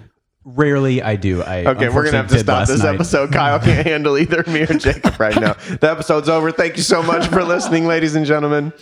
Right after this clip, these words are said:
Speaker 2: Um, okay, just something to ponder. Like trends, they come and
Speaker 1: Yep.
Speaker 2: go. Why are Crocs back in? Like you see,
Speaker 1: Mm-hmm.
Speaker 2: like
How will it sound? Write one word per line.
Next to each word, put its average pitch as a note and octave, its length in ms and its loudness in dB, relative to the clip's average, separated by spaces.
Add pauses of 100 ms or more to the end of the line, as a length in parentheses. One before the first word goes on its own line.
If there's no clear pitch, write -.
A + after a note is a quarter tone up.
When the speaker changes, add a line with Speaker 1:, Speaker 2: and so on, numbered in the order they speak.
(480)
Speaker 2:
Um, A#2 460 -2
okay, B2+ 360 -2 (220)
just - 360 -6
something G#3+ 380 -2
to D3 60 0
ponder. A2+ 580 -4 (340)
Like C#3 280 -4
trends, B2 540 -2
they D3+ 120 0
come C3+ 220 -2
and A2 80 0
Speaker 1:
Yep. F#2+ 40 -2
Speaker 2:
go. F#2 200 0
Why B2 240 -2
are B2 100 -2
Crocs A2+ 380 -4
back G2 340 -2
in? F2+ 220 -2
Like A#2 160 -4
you D#3+ 100 0
see, G#3+ 420 -4 (220)
Speaker 1:
Mm-hmm. F3 180 -14 (360)
Speaker 2:
like D3 240 -4